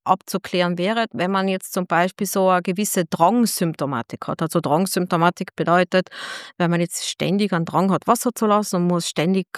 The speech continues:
häufig auf die Toilette gehen und dann diese Drangsymptomatik wird meistens primär mal medikamentös therapiert. Aber so ein, ein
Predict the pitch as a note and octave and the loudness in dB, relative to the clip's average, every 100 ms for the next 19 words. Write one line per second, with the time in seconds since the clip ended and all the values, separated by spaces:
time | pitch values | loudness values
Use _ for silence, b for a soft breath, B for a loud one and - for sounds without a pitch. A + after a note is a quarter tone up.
0 | D#3 F3+ A#3 A3+ A3 G3+ - G3 E3 D#3 | 2 4 4 2 0 0 -2 -2 0 0
1 | - G#3+ G3 A3 A#3+ B B B B B | -2 -4 -2 0 0 B B B B B
2 | - G#3 G3+ G#3 G3+ - F#3 F#3 F#3 _ | 0 2 4 2 -2 -4 0 0 -2 _
3 | _ - G3+ F#3 F3 G#3 - A3+ G3 F3+ | _ -6 -4 2 2 2 2 -2 2 2
4 | F#3 F#3+ - G3+ F#3+ E3 F#3 F#3+ G3 - | 2 0 -2 -2 2 2 2 0 -6 -2
5 | F#3+ A3 F#3+ F3+ E3+ E3+ E3+ - D#3+ D#3 | 0 2 2 2 2 0 -4 -6 -6 -2
6 | E3+ F#3 G#3 F#3+ G3+ A#3+ C#4 _ B B | -2 -2 -2 -4 -2 -2 -4 _ B B
7 | B B - F#3 F#3+ F#3 G3+ F#3 - E3+ | B B 2 2 2 2 2 2 2 -2